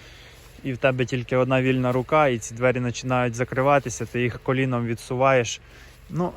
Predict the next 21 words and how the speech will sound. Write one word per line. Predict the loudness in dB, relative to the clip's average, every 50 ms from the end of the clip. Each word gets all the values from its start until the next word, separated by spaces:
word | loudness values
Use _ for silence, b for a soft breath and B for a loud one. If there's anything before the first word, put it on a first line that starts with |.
| -8 -6
коротше | -2 0 0 0 0 0 2
кажучи, | 4 4 4 4 2 0 -2 -2
незручно. | -2 -2 -2 0 -2 -2 -2 -4 -6 -10 -12 -14 -16 -18 -20 -20 -20 -20 -20 -20 -20 -20 -20 -20 -20 -20 -16
Тому | -12 -8 -6 -4 -4
особисто | -4 -4 -6 -6 -4 -4 -4 -4 -6 -10 -10
мені | -8 -6 -4 -4 -4 -6 -6 -6
от | -8 -10 -10
в | -10 -12
таких | -10 -10 -6 -6 -8 -6 -6
моментах | -8 -6 -6 -4 -4 -6 -6 -8 -10 -8
хочеться, | -8 -8 -8 -8 -8 -10 -10 -10 -10
щоб | -12 -12 -14 -14 -10
дверка | -6 -4 -4 -4 -4 -4 -6 -8
була | -6 -6 -4 -4 -4 -4 -6
або | -8 -6 -6 -2
важчою, | 0 0 0 -2 -2 -6 -8 -8 -8 -8 -10 B B B B B B B
або | -12 -8 -6 -4 -2 -2
отак | -2 -2 -4 -6 -6 -6 -6
поетапно | -6 -6 -6 -4 -4 -4 -4 -4 -6 -8 -10 -10 B B B B -14
відкривалась. | -14 -14 -12 -8 -6 -4 -4 -2 -4 -4 -4 -6 -10 -12 -16 B B B B B B B B B B B -20 -16 -12
Е, | -8 -6 -6 -4 -4 -4 -4 -4 -4 -4 -6